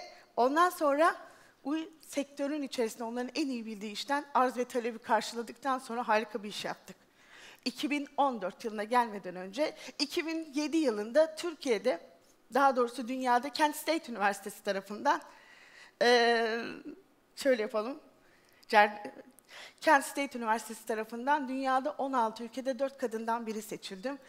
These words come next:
ve uygulanabilir geleneksel ekonomiler yaratma konusunda dünyada bir örnek seçildi. Cerlis Murat Konağı'nın açılma projesi.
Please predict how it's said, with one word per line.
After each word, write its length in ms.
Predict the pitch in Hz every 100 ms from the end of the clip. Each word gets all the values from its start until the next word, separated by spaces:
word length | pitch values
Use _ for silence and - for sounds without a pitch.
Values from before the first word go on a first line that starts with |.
| - -
ve 140 | 277 -
uygulanabilir 720 | 269 254 254 269 269 254 277
geleneksel 680 | 240 262 262 269 269 294 277
ekonomiler 540 | - 254 254 254 277 269
yaratma 520 | 226 220 208 208 220
konusunda 480 | 233 220 - 285 233
dünyada 380 | 247 233 247
bir 60 | 247
örnek 300 | 226 233 247
seçildi. 400 | - 202 202 214
Cerlis 400 | 190 202 202 -
Murat 240 | 226 226 233
Konağı'nın 340 | 208 196 208
açılma 400 | - - 196 220
projesi. 580 | 202 196 156 175 - 180